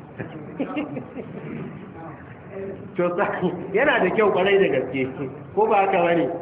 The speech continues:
Yawwa, ita ko mace in murya ya girma sai ta sa ka mafarki ba shiri.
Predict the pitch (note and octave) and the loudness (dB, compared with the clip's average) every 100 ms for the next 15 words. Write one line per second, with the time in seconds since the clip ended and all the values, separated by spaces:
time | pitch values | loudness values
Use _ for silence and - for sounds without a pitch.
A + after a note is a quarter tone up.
0 | - - - - A#2+ E3+ D#3+ D3 G3 C#4 | -8 -12 -14 -6 2 4 4 4 4 4
1 | C4 A3 G3 - F#3+ G#3+ G#3+ F3 E3+ E3+ | 4 4 4 4 4 4 6 6 6 4
2 | F3 E3+ A3 - G3+ F3+ D#3 D3+ D3+ D3+ | 4 2 2 0 2 2 4 4 4 2
3 | E3+ D#3+ D3+ C#3+ C3 | 2 2 4 2 0